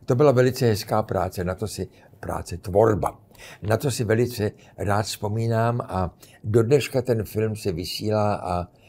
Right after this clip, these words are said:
velice jaksi je zajímavý a lidé ho mají rádi. A tam jsme se zblížili s Jiřinou, kterou mám velice rád, jsme velcí přátelé a, e, obdivují,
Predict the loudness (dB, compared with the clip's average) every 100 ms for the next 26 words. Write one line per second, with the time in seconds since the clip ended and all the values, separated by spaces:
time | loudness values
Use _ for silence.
0 | -14 -6 -2 -2 -2 -4 -2 -4 -6 -6
1 | -6 -8 _ _ -8 -4 -2 -4 -4 -4
2 | -2 -4 -4 -4 -6 -8 -14 -10 -4 -2
3 | 0 0 0 -2 -4 -4 -4 -2 -4 -4
4 | -8 -12 -20 -20 -14 -2 -2 -2 -6 -2
5 | -4 -4 -14 -10 -4 -2 2 2 2 2
6 | 2 0 -6 _ -12 -4 0 0 0 0
7 | 2 0 -4 -10 _ _ -20 _ -10 0
8 | 2 2 0 -2 -4 0 2 4 2 0
9 | 0 2 0 -4 -8 -8 -2 -2 -4 _
10 | _ -20 _ -8 0 2 2 -2 -8 -8
11 | -6 -4 -4 -2 0 2 0 -2 -8 -4
12 | 0 0 -2 -6 _ _ _ _ _ _
13 | -16 -6 -4 -2 -2 -2 -4 -4 -6 -8
14 | -10 -8 2 2 4 4 4 4 4 2
15 | 2 0 0 -4